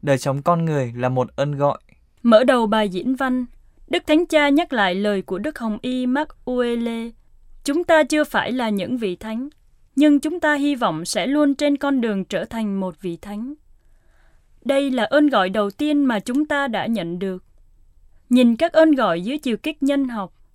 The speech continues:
Speaker 2: Đức Thánh Cha nhắc chúng ta rằng, con người là một ơn gọi. Ngài giải thích, mỗi người chúng ta, cả trong những lựa chọn quan trọng liên quan đến một bậc sống,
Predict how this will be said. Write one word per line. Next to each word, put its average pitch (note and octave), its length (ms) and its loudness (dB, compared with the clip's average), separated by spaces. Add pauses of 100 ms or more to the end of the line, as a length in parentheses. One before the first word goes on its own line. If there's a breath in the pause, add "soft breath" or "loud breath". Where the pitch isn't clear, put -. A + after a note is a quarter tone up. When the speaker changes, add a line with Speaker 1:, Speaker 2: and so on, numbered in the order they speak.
(240)
Speaker 2:
Đức C#4+ 200 -4
Thánh C#4+ 220 0
Cha C#4 200 -2
nhắc D4+ 280 0
chúng C4+ 240 -4
ta C4+ 220 -8
rằng, G3+ 360 -10 (680)
con D#4+ 180 4
người B3 280 6
là G#3+ 140 2
một G3 220 -2
ơn D4 300 0
gọi. F3+ 380 -6 (1000)
Ngài A3 260 -2
giải F#3+ 220 -4
thích, E4 200 -12 (840)
mỗi G#3+ 200 0
người B3 260 4
chúng C#4 260 -2
ta, B3+ 360 -6 (300)
cả G#3+ 140 4
trong D#4+ 280 4
những A#3 240 0
lựa G3 160 0
chọn F3 300 -4
quan D4 240 -2
trọng F3+ 360 -6
liên C#4 220 -2
quan C#4 300 -2
đến C#4 160 0
một A3+ 200 -2
bậc G3 220 -6
sống, A#3+ 340 -8